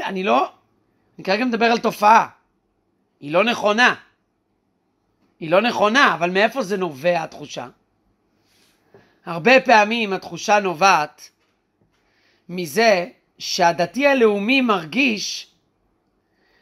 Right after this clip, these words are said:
שהחרדי בז לו, שכל האמת נמצאת אצלו. הוא לא, אין לי שום יכול-, אין לו שום יכולת בכלל. ל-, ל-, ל-,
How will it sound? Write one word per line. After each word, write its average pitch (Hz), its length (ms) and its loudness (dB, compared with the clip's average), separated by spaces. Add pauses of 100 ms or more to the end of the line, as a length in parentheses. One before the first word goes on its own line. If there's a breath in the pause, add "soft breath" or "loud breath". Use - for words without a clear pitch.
(180)
שהחרדי 202 1080 0 (720)
בז 175 500 2
לו, 139 180 -10 (920)
שכל 233 480 2
האמת 262 440 0
נמצאת 247 440 -6
אצלו. 247 600 2 (1400)
הוא 202 120 -6
לא, 285 260 6
אין 277 200 0
לי 320 100 -6
שום 311 420 -8
יכול-, 262 420 -2
אין 302 160 0
לו 294 100 -6
שום 285 300 -8
יכולת 247 400 -2
בכלל. 196 640 2 (2000)
ל-, 190 260 -2
ל-, 226 200 2
ל-, 220 180 2